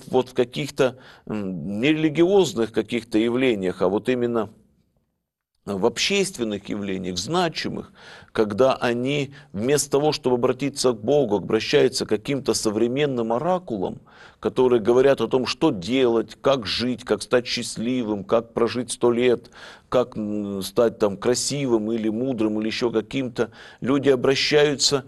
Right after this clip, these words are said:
и, по сути дела, они, э, не, не сознают, потому что процесс рефлексии у них уже, э, почти на нуле, они не сознают, что они, э, поклоняются этим людям, внимают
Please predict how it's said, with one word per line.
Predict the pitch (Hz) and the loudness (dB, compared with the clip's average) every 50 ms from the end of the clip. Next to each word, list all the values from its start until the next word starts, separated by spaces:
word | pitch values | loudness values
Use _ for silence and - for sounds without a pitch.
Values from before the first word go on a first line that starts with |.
| - - - - _ - | -12 -20 -20 -14 _ -6
и, | 139 127 | -4 -4
по | - - - 127 | -4 -2 -2 -2
сути | - - 202 208 190 - 156 | -2 -2 -4 -4 -4 -2 -4
дела, | 127 101 107 139 127 107 92 90 - - - | -2 0 2 2 2 4 2 -2 -4 -6 -6
они, | 95 98 104 110 123 135 131 123 127 - - - _ - | -4 -4 -2 -2 -2 -4 -4 -6 -8 -14 -20 -20 _ -6
э, | - 110 104 101 101 101 98 95 95 87 73 - - - _ _ _ _ _ _ _ | -2 -2 0 0 0 0 0 0 -2 -2 -4 -6 -8 -12 _ _ _ _ _ _ _
не, | - 113 110 110 107 - _ - | -8 -8 -8 -8 -8 -12 _ -10
не | 107 104 113 120 113 - - | -6 -2 0 0 -2 -2 -4
сознают, | - - - 117 110 98 98 123 127 147 190 220 214 196 - | -4 -2 0 0 0 0 0 0 0 0 0 -2 -4 -2 -2
потому | 127 120 - - 120 123 120 | -2 0 0 0 -2 -2 -4
что | - - - 117 110 110 - - - - _ _ - | -4 -2 0 0 0 -2 -4 -16 -20 -20 _ _ -2
процесс | - 113 110 110 - 131 127 120 - - | -2 -2 0 0 2 2 2 4 2 0
рефлексии | 113 107 104 - 101 113 110 - - - 104 | -2 -4 -4 -2 0 0 0 -2 -4 -6 -6
у | 101 | -4
них | 101 104 104 98 - - | -4 -6 -6 -8 -6 -8
уже, | 101 92 92 101 98 90 92 - - - - - _ - | -8 -6 -4 -6 -6 -6 -8 -12 -20 -20 -20 -20 _ -8
э, | - 101 98 90 - | -6 -4 -4 -4 -2
почти | - 104 101 - - - - 117 | -2 -2 -2 -2 -2 -2 -2 -2
на | 101 101 101 | -2 -2 -2
нуле, | 101 107 107 104 101 95 | -2 -2 0 2 2 2
они | 95 95 101 | 2 0 -4
не | 107 107 107 | -4 -4 -4
сознают, | - - 110 107 104 117 123 147 151 147 | -2 -2 -2 -2 -2 -2 -2 -2 -4 -6
что | - - - - 110 104 | -8 -4 0 2 2 2
они, | 104 107 113 123 139 139 139 - - - - - _ | 2 0 -4 -4 -6 -8 -10 -14 -20 -20 -20 -18 _
э, | - 101 | -10 -8
поклоняются | 95 - 113 104 - 113 113 117 127 131 143 135 127 120 113 - - 113 | -4 -4 -4 -2 0 2 2 2 2 2 0 2 2 0 0 -2 -4 -4
этим | 107 - 113 110 | -2 0 0 0
людям, | 127 143 143 123 123 113 104 | 2 0 0 0 0 0 0
внимают | 110 123 147 156 151 156 170 175 170 156 135 123 120 - | -2 -2 -2 0 0 2 2 2 2 2 0 0 -2 -6